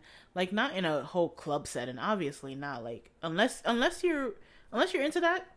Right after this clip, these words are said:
you know, do you. Not me, but you do you. Um, but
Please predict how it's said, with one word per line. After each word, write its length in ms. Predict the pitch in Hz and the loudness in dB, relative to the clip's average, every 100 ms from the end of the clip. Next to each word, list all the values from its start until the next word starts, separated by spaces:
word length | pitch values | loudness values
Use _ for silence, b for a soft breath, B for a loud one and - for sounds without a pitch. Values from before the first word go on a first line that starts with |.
| _ 226 | _ -4
you 100 | 240 | 0
know, 220 | 202 214 - - - | 0 -2 -10 -20 -14
do 140 | 196 294 | -2 0
you. 280 | 262 147 147 - b b b b 240 | 4 2 0 -10 b b b b 0
Not 200 | 269 196 | 2 2
me, 260 | 147 175 - - | -2 -6 -12 -12
but 180 | 202 208 | -4 -2
you 160 | 214 269 | 2 2
do 80 | 214 | 2
you. 280 | 170 139 - B B B B | 0 -2 -8 B B B B
Um, 560 | 185 190 175 165 175 185 _ - _ _ - - | 2 4 2 -2 -6 -8 _ -20 _ _ -10 4
but 480 | 214 202 175 - | 6 6 4 0